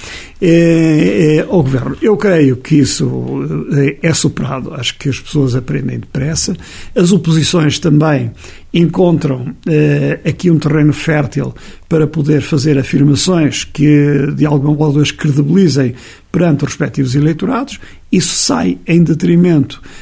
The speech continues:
eh, do próprio governo e do Partido Socialista. A sondagem que hoje conhecemos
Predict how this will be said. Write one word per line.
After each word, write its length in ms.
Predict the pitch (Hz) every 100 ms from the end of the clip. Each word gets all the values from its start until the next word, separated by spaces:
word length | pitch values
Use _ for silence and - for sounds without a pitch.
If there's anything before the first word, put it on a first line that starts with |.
| -
eh, 160 | 160 147
do 160 | 139 147
próprio 420 | 170 151 147 160
governo 460 | 170 170 156 135
e 40 | 135
do 100 | 135
Partido 400 | 165 135 151 -
Socialista. 580 | - 196 202 180 254 - - - -
A 60 |
sondagem 680 | 131 185 170 151 135 139 131 -
que 720 | - 127 143 147 151 165 170 170
hoje 440 | 180 160 139 127 139
conhecemos 720 | - 170 - 190 220 226